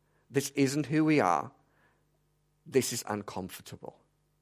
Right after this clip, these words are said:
And that's a very strong reminder, because I guess within all of us, really, we want to feel at home, and we want to put down roots, and we want to have power, and we want to be liked, and we want to have popularity,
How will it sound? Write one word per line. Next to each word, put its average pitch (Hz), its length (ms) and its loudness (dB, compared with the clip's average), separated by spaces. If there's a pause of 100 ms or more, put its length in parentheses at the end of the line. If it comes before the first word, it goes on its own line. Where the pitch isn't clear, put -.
(960)
And 139 120 4
that's 285 180 6
a 285 40 2
very 277 280 2
strong 190 400 2
reminder, 151 500 4
because 151 380 0
I 139 120 4
guess 220 340 0
within 147 300 0
all 180 360 4
of 202 100 0
us, - 300 0 (380)
really, 185 480 8 (520)
we 151 140 6
want 160 180 6
to 147 60 2
feel 156 400 4
at 135 80 4
home, 98 400 0 (800)
and 139 120 4
we 139 60 4
want 160 200 6
to 175 40 4
put 175 300 0
down 139 300 8
roots, 113 440 2 (520)
and 143 180 8
we 147 80 8
want 143 340 6
to 135 120 4
have 120 260 2
power, 196 420 6 (480)
and 151 140 6
we 147 80 8
want 147 240 4
to 143 80 0
be 127 140 4
liked, 131 560 6 (400)
and 151 160 6
we 151 100 6
want 151 280 6
to 180 60 -4
have 143 300 4
popularity, 139 800 4